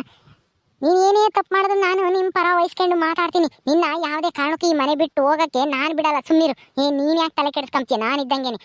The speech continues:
ಹಾ, ನಿಮ್ ಅತ್ತೆ ನಾನ್ ಇದೀನಿ. ಹಾ. ಆದ್ರೆ ಆ ದೆವ್ವ ಬಂದು ಏನ್ ಮಾಡುತ್ತೋ ಏನೋ ಅಂತೇಳಿ ನನಗ್ ಚಿಂತೆ ಆಗೈತ್ ಕಣೆ, ಆ ರುಕ್ಕು ದೆವ್ವ. ಅಯ್ಯೋ ಅತ್ತೆ, ಬೆಳಗ್ಗೆ ಹೊತ್ನಾಗ ಅದ್ ಬರೋದಿಲ್ಲ, ರಾತ್ರಿ ಹೊತ್ನಾಗ ನಾವ್ ಹೊರಕ್ ಹೋಗಂಗಿಲ್ಲ.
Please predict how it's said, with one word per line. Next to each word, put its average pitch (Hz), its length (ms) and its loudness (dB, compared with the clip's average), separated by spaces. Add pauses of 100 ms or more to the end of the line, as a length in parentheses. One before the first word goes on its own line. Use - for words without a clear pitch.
ಹಾ, 285 140 0
ನಿಮ್ 269 200 -2
ಅತ್ತೆ 302 260 -4
ನಾನ್ 262 180 -4
ಇದೀನಿ. 277 200 0 (200)
ಹಾ. 302 80 2 (1040)
ಆದ್ರೆ 285 180 -2 (240)
ಆ - 20 -2 (120)
ದೆವ್ವ 240 200 -4 (140)
ಬಂದು 285 220 -2 (180)
ಏನ್ 320 160 -2
ಮಾಡುತ್ತೋ 302 340 -4 (140)
ಏನೋ 320 160 -2
ಅಂತೇಳಿ 294 300 -2 (100)
ನನಗ್ 294 240 -8
ಚಿಂತೆ 294 260 -2
ಆಗೈತ್ 269 220 -6
ಕಣೆ, 277 160 -2
ಆ 226 100 -4
ರುಕ್ಕು 254 280 -4
ದೆವ್ವ. 247 180 -2 (680)
ಅಯ್ಯೋ 247 180 0 (120)
ಅತ್ತೆ, 381 240 -2 (680)
ಬೆಳಗ್ಗೆ 359 380 0
ಹೊತ್ನಾಗ 381 280 -2 (160)
ಅದ್ 311 160 -6
ಬರೋದಿಲ್ಲ, 330 340 0 (220)
ರಾತ್ರಿ 359 260 -2
ಹೊತ್ನಾಗ 370 260 -2 (120)
ನಾವ್ 359 180 0
ಹೊರಕ್ 349 240 -2
ಹೋಗಂಗಿಲ್ಲ. 302 360 -2